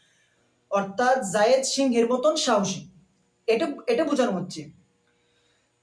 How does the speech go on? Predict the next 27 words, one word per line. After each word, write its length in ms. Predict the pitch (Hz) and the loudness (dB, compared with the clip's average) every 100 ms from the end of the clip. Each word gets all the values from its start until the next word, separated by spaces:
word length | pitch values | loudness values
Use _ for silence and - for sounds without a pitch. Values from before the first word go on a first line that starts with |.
| _ _ _ | _ _ _
তারপরে 420 | 208 202 240 247 311 - - | 0 2 2 2 2 -2 -4
ওয়াকদে 380 | 220 220 302 311 | -2 2 0 0
তাকুনু, 720 | - 220 - 277 294 269 294 | -2 -2 -2 0 0 0 -2
আর 240 | - 240 277 | -2 -2 -2
কখনো 320 | 240 240 285 | -2 -2 0
কখনো 380 | 302 285 269 277 | -2 -2 -2 -2
কাফটা 600 | 285 214 202 - 277 294 294 - - | -2 -4 -4 -2 0 0 -2 -10 -6
ব্যবহার 440 | 170 214 233 302 | 0 2 2 2
হবে, 460 | 233 240 240 285 320 | 2 2 2 2 0
কখনো 280 | 233 277 349 | -2 -2 -2
কখনো 280 | 302 285 254 | -2 -2 0
হবে 220 | 240 240 233 | 0 2 2
জাইদাতান, 1000 | 180 240 247 226 220 226 214 190 160 147 - | 2 2 2 2 2 0 -2 -4 -8 -12 -14
বৃদ্ধি, 600 | 160 - 190 247 240 - - - | -8 -6 -4 -2 -2 -2 -10 -2
জাইদা 300 | 226 240 247 | 2 2 2
হবে। 320 | 196 196 214 247 311 - _ _ | 0 -2 -2 0 0 -4 _ _
মিসাল 300 | 196 208 254 247 | -4 -2 0 0
দিচ্ছে 280 | 240 233 | 0 0
নাহবু 340 | 233 247 - 202 | 0 -2 -6 -4
কওলি 320 | 220 233 226 | 2 4 2
তাআলা, 420 | - 214 254 285 | 0 0 2 2
আল্লাহ 280 | 285 - 220 | 0 0 -2
তাআলার 280 | 220 220 220 | 0 0 0
বাণী 200 | 202 240 | 0 0
হচ্ছে, 360 | 233 - - 240 285 330 320 _ _ - | -2 -4 -2 0 0 0 -4 _ _ -6
আল্লাহ 240 | 208 226 | -2 0
তাআলা 340 | 233 214 220 | 2 2 2